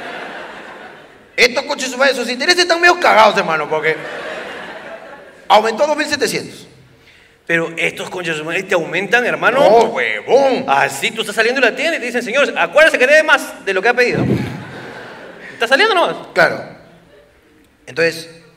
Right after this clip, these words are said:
Speaker 1: yo no lo pagué porque me parecía una injusticia. A ver, mira, yo saqué mil cien.
Speaker 2: Ya.
Speaker 1: En algo X.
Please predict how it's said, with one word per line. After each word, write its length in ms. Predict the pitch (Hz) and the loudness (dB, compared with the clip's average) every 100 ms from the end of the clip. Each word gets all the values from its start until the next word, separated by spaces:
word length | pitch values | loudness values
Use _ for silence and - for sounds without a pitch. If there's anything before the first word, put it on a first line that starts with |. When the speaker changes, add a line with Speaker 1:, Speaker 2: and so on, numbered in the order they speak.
| _ _ 135 | _ _ -6
Speaker 1:
yo 120 | 196 | 0
no 80 | 240 | 2
lo 60 | |
pagué 200 | 151 147 | 0 -4
porque 180 | 165 160 | -4 -4
me 100 | 151 | -6
parecía 300 | 127 117 135 | -8 -10 -12
una 100 | 135 | -12
injusticia. 500 | 139 127 123 107 104 104 _ _ _ _ _ _ _ _ _ _ _ - _ - - - - 571 523 - - - - - - 587 - - - - - - - - - - - - - - | -12 -14 -16 -18 -20 -20 _ _ _ _ _ _ _ _ _ _ _ -20 _ -20 -20 -20 -20 -20 -20 -20 -20 -18 -18 -18 -16 -16 -16 -16 -14 -14 -14 -16 -16 -16 -16 -18 -18 -18 -16 -6
A 80 | 151 | -6
ver, 120 | 135 | -4
mira, 140 | 131 | -6
yo 160 | 139 285 | -2 2
saqué 260 | 285 269 | 2 2
mil 160 | 277 269 | 0 -4
cien. 500 | 147 123 - - - | -2 -4 -4 -16 -18
Speaker 2:
Ya. 460 | 156 156 127 - - | 2 4 4 0 -8
Speaker 1:
En 180 | 147 151 | -4 2
algo 260 | 165 160 160 | 2 4 2
X. 400 | 135 123 - | 0 -8 -14